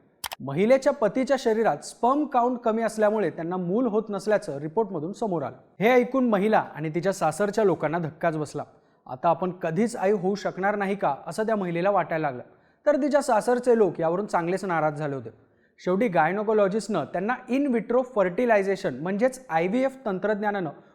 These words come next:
मूल होण्यासाठी प्रयत्न करण्याचा सल्ला दिला. त्यानंतर महिला आणि तिच्या घरचे याला सुद्धा तयार झाले, पण काही कारणांमुळे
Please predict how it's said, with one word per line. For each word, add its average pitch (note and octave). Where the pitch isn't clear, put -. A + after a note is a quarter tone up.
मूल C#4
होण्यासाठी B3
प्रयत्न A3+
करण्याचा F3+
सल्ला E3+
दिला. C3+
त्यानंतर F3
महिला F3+
आणि C3+
तिच्या D#3
घरचे F3+
याला G#3+
सुद्धा A3+
तयार A3+
झाले, F#3
पण D4+
काही C4+
कारणांमुळे A#3